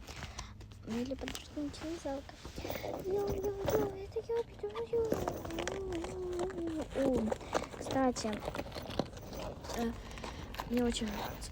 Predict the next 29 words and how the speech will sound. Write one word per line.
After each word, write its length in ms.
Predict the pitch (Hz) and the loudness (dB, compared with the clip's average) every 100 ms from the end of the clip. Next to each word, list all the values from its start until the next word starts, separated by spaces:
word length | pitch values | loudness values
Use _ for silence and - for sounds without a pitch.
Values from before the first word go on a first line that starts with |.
| - | -6
Короче, 360 | 220 208 214 220 | -2 -2 -2 -2
это 140 | 214 - - | -2 -6 -2
понравилось, 480 | 233 220 214 214 226 | 4 6 6 4 2
это 140 | 220 226 | 0 -2
день 220 | 220 220 | 2 0
рождения, 560 | - 269 370 381 359 | 2 2 4 4 6
но 360 | 277 240 247 240 | 8 8 6 6
я 140 | 220 | 4
знаю, 180 | 220 220 | 2 2
где 280 | 214 220 254 - | 2 2 0 -4
я 140 | 220 214 | -2 -2
завтра 320 | 208 220 226 | -2 -4 -4
ещё 260 | - 233 | -2 -2
буду 220 | 214 214 208 | -2 -2 0
идти 200 | 208 - | -2 -2
на 60 | 208 | -4
день 260 | 202 202 202 | -2 -2 0
рождения. 440 | - - 226 226 - - - - - - - - - - - - | 0 -2 -2 -8 -8 -8 -6 -8 -8 -10 -10 -10 -12 -14 -16 -10
Я 100 | 233 | -4
тоже 200 | 240 233 | -2 -2
не 100 | 233 | -2
знаю, 200 | 233 226 | -2 -4
что 140 | - | -6
вам 160 | 233 226 | -8 -8
сказать. 560 | - 262 247 294 - - - - - - - - - - - - - - - - | -8 -6 -2 -2 -2 -8 -12 -16 -16 -16 -12 -10 -10 -10 -10 -10 -10 -10 -8 -4
У 60 | |
меня 500 | 277 269 262 277 285 | 0 0 2 2 0
такой 400 | 269 277 - 269 | -2 -6 -4 -4
влог. 380 | 262 262 320 415 | -4 0 6 6